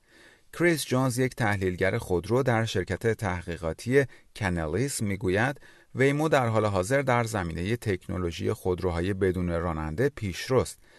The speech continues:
و اکنون باید مردم را متقاعد کند تا سوار خودروهای بدون راننده شوند.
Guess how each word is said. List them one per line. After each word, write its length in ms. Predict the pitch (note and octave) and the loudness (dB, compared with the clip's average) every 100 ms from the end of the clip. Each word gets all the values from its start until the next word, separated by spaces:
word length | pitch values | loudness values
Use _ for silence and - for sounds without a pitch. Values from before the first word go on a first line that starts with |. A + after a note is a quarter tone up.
| - - - | -20 -18 0
و 80 | D3 | 2
اکنون 400 | D#3 - E3 D3 | 2 2 -2 4
باید 280 | A#2+ B2+ | 6 6
مردم 520 | C3 G#2 E2+ E2+ B2+ C3 | 4 2 0 0 0 2
را 100 | C3 | 2
متقاعد 640 | A#2 - F2+ D#2+ F#2+ D3 | 0 0 -2 2 2 2
کند 340 | D3+ D3+ D3+ - - - | 0 0 0 -4 -20 -2
تا 140 | D#3+ | 0
سوار 380 | D#3+ A#2+ G2 G#2 | 2 2 4 2
خودروهای 600 | - F#2+ F2+ F2 E2+ A#2 | 2 -2 0 0 0 0
بدون 440 | A2 G2 F2+ F2 | 2 2 0 0
راننده 460 | E2+ F2 E2+ E2+ B2 | 0 0 -2 0 0
شوند. 480 | - E2 D2+ C#2+ | 0 -2 -4 -6